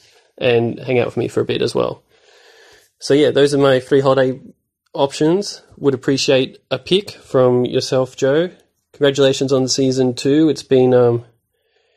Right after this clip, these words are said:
it's been, it's been odd. It's been a whole thing. It's been very long, <laughs> but, uh, very enjoyable. Hopefully I'll finish it before the World Cup ends and you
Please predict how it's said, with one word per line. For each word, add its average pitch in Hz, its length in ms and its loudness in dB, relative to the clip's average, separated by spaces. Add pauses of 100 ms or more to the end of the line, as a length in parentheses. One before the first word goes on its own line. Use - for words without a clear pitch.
(240)
it's - 100 -16
been, 143 800 -2
it's - 100 -20
been 170 160 -2
odd. 131 240 2 (100)
It's - 100 -20
been 151 160 2
a 127 40 2
whole 147 220 2
thing. 139 340 0 (100)
It's - 140 -14
been 131 180 2
very 147 200 4
long, 127 300 2 (200)
<laughs> - 180 -20
but, 127 140 4
uh, 123 240 2
very 131 200 2
enjoyable. 123 560 2 (840)
Hopefully 139 320 2
I'll 127 100 2
finish 131 320 -2
it - 260 -4
before 131 280 -2
the 127 60 0
World 127 200 2
Cup 127 220 -4
ends 123 480 -2 (340)
and 120 220 -4
you 120 260 -6